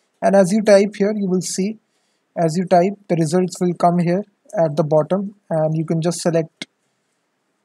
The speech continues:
you can see these much of results are there. And as you type here, it will constantly update these results. So you can see now if you want to click this result, you can right click it,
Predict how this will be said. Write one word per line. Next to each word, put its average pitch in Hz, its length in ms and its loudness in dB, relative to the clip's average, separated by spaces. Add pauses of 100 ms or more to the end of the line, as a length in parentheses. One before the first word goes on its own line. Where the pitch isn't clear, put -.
(220)
you 185 100 -8
can 165 160 -2
see 170 340 -4
these 170 300 -2
much 180 220 0
of 175 80 0
results 160 380 -2
are 165 100 0
there. 160 240 -4 (760)
And 165 140 -4
as 165 180 2
you 185 80 0
type 180 320 2
here, 185 180 0
it 180 220 -4
will 175 160 -4 (340)
constantly 196 600 -2
update 175 460 0
these 175 220 -4
results. 165 640 -6 (1000)
So - 160 -8
you 160 80 -2
can 160 120 -2
see 156 340 -6 (720)
now 165 200 2
if 180 160 0
you 196 100 0
want 180 220 2
to 190 80 -6
click 180 260 -4
this 180 240 -2
result, 180 420 -4
you 160 80 -10
can 160 200 -4
right 160 220 0 (100)
click 180 240 -4
it, 196 260 -6